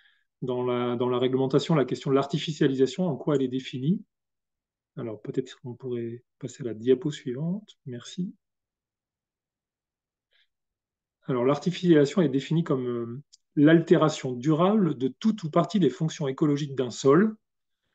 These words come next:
en particulier de ses fonctions biologiques, hydriques et climatiques, ainsi que de son potentiel agronomique par son occupation ou son usage. Donc, voilà la définition de l'artificialisation.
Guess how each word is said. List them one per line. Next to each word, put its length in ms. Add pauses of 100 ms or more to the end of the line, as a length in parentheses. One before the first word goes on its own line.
(140)
en 120
particulier 600
de 40
ses 120
fonctions 380
biologiques, 760
hydriques 380
et 80
climatiques, 500
ainsi 240
que 80
de 80
son 160
potentiel 400
agronomique 420
par 120
son 160
occupation 480
ou 80
son 160
usage. 400 (560)
Donc, 100
voilà 220
la 100
définition 720
de 380
l'artificialisation. 1080